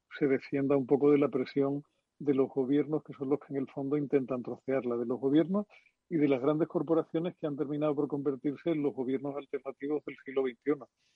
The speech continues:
que es un poco lo que ha sucedido con la segunda generación de Internet, que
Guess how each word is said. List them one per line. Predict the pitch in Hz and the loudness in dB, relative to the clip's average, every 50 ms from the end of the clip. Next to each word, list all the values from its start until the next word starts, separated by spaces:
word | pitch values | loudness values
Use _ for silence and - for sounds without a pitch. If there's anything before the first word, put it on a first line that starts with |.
| _ _ _ _ - | _ _ _ _ 0
que | - 135 | 2 2
es | 120 | 2
un | 113 139 123 | 2 0 2
poco | 143 135 117 147 | 2 2 4 4
lo | 143 143 | 4 4
que | 123 139 135 | 6 4 2
ha | - | 2
sucedido | - 139 120 - 143 139 139 143 143 147 151 | 0 -6 -2 2 2 4 4 6 6 4 4
con | 135 151 143 139 | 4 2 2 2
la | 143 123 - | 0 0 -2
segunda | 139 123 131 131 135 143 | -2 -4 -2 0 -2 -2
generación | - - 143 131 123 - - 139 131 131 | -2 -2 -4 -4 -4 -4 -4 -4 -4 -4
de | 120 123 | -4 -6
Internet, | 117 104 123 113 123 156 156 - - - | -6 -6 -8 -4 0 0 0 0 -2 -12
que | - | -16